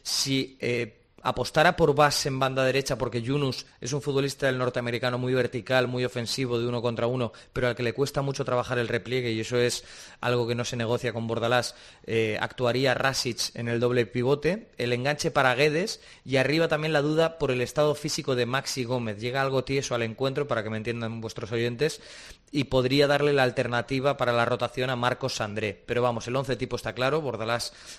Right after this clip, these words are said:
viene repitiendo el equipo siempre que ha tenido a los mismos jugadores en todas las jornadas anteriores,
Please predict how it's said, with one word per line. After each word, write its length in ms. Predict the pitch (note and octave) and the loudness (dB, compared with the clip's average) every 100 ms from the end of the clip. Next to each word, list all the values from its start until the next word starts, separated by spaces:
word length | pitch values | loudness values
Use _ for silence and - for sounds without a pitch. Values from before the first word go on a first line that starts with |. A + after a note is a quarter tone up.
| - | -8
viene 180 | A#2+ A#2+ | -4 -2
repitiendo 460 | A#2 A#2 B2 A#2 | -2 -4 -4 -4
el 80 | A2+ | -4
equipo 240 | A2+ A#2 | -4 -6
siempre 220 | A2 A2 A2+ | -6 -4 -4
que 60 | |
ha 40 | A2 | -2
tenido 240 | A2+ A2+ | -2 -2
a 20 | |
los 140 | A2 A2 | -4 -4
mismos 240 | A#2 A#2 | -8 -8
jugadores 340 | - A#2 A2+ | -2 -2 -2
en 140 | A2+ G#2+ | -4 -2
todas 120 | A#2 | -2
las 120 | A2+ | -2
jornadas 340 | - A2+ A2+ A#2 | -4 -6 -6 -6
anteriores, 560 | A2 A#2 B2 D3+ F3+ | -4 0 2 2 0